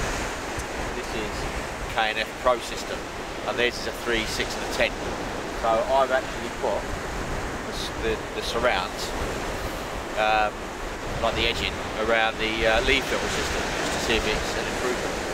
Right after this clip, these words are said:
Plus, I like the fifteen stop. Get some good effects with that. So yeah, I've taken that one. I'm gonna move up the beach now, so I'm gonna put figure one. Um, I might get my, uh, my gimbal out. I wanna get some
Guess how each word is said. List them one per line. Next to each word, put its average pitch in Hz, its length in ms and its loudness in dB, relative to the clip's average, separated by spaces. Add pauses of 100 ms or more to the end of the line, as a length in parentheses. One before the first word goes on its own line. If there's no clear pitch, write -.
(340)
Plus, 139 320 4
I 127 80 6
like 120 200 6
the 113 80 -2
fifteen - 360 -2
stop. - 240 -4 (1700)
Get 123 100 -2
some - 160 -4
good 117 120 2
effects - 320 -2
with 90 120 -4
that. 90 60 -2 (1500)
So 120 100 4
yeah, 127 180 6
I've 113 120 2
taken 131 200 2
that 117 140 2
one. 101 180 2 (380)
I'm 127 160 4
gonna 123 180 2
move 127 220 4
up 113 80 4
the - 160 -4
beach 131 240 2
now, 95 180 0
so 110 140 -2
I'm 110 80 0
gonna 110 180 -2
put - 160 0
figure - 320 -2
one. - 140 0 (1300)
Um, 107 340 4
I - 460 -4
might 110 180 2
get 117 140 0
my, 104 240 4
uh, 101 180 2 (460)
my 98 80 -6
gimbal 107 320 0
out. 90 160 0
I - 2250 -6
wanna 110 140 0
get 101 100 -2
some - 140 -4